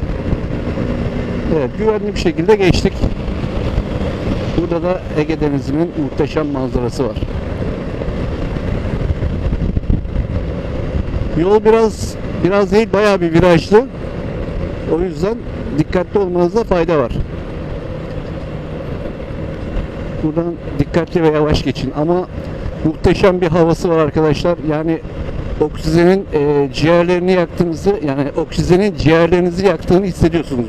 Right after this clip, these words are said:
burada. Çok güzel ya, valla.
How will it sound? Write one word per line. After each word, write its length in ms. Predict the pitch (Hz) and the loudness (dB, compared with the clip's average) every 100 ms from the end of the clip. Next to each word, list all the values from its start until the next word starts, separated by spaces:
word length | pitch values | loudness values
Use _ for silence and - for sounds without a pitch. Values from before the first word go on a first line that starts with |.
| 101 | -4
burada. 140 | 101 - - - - - - - - - - - - - - - - - - - - - - - - - - - - | -4 -4 -6 -6 -6 -6 -6 -6 -6 -6 -6 -6 -6 -6 -6 -6 -6 -6 -8 -6 -6 -4 -6 -6 -6 -6 -6 -6 -2
Çok 160 | 185 135 - | -2 -2 -4
güzel 300 | 120 131 107 | 2 4 4
ya, 200 | 110 104 107 | 0 -2 -2
valla. 340 | 147 131 113 | -2 -2 -4